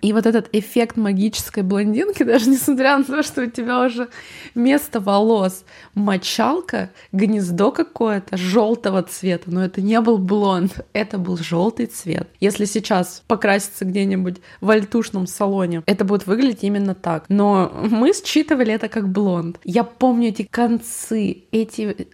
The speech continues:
посёкшиеся волосы, во все стороны они торчат, электризуются, но ты чувствуешь себя богиней. И, кстати, вот ты про тринадцать-четырнадцать, да, лет говоришь? Я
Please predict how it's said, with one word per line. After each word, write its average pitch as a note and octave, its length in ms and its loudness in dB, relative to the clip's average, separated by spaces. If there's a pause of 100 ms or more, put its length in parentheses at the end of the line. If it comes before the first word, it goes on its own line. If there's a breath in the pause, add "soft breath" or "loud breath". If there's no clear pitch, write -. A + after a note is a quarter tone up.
посёкшиеся A#3+ 880 -2
волосы, G3+ 720 0
во F#3 120 -4
все - 200 -6
стороны A3+ 540 0
они G#3+ 160 -2
торчат, G#3+ 840 -2
электризуются, A3+ 960 0
но F3+ 200 2
ты E3+ 220 -2
чувствуешь D#3+ 680 -6
себя E3+ 520 -6
богиней. E3+ 840 0
И, F#3+ 60 -12
кстати, A3+ 520 0 (120)
вот G3+ 220 -2
ты A3+ 100 -2
про G#3+ 220 0
тринадцать-четырнадцать, A3 1040 -2
да, G3+ 120 0
лет G#3+ 240 0
говоришь? F3+ 600 -4
Я F#3 480 2